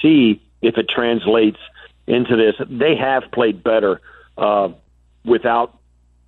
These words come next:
Von Miller in the lineup than they did without him last year. Uh, he has made a difference, and some of it is their own development as they're, as they get deeper into their careers. But, yeah, there's no question this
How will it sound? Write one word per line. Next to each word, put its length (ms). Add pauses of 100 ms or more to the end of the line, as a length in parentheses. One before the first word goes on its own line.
(400)
Von 300
Miller 260
in 60
the 60
lineup 760
than 200
they 160
did 340
without 440
him 220
last 460
year. 380
Uh, 260
he 240
has 240
made 220
a 40
difference, 460
and 180 (280)
some 140
of 100
it 100
is 120
their 180
own 180
development 600
as 120
they're, 200 (120)
as 100
they 100
get 220
deeper 260
into 120
their 140
careers. 520 (580)
But, 340
yeah, 300
there's 240
no 120
question 460
this 160